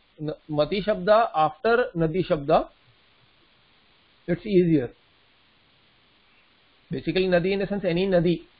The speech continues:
any Nadi Sanya Shabda is bet-, is easier when deriving,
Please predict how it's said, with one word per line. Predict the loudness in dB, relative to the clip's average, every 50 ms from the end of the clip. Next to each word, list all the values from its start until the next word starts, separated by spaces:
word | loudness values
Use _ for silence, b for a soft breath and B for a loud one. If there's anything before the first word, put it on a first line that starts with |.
| -12
any | -10 -6 -4 -2
Nadi | -2 0 2 2 2 2
Sanya | 0 -4 -2 0 2 2 2 2
Shabda | 2 0 2 2 2 2 2 0 -8
is | -6 -4 -2 0
bet-, | 0 -2 -2 -4 -14 _ -10
is | -8 -4 0 2 2 2 4
easier | 4 4 4 4 4 4 4 2 2 -2 -8 _ _ _ _ _ _ _ _ -14
when | -10 -6 -4 -2 -2 -2 0 0
deriving, | 4 6 6 6 6 4 2 -4 -6 -12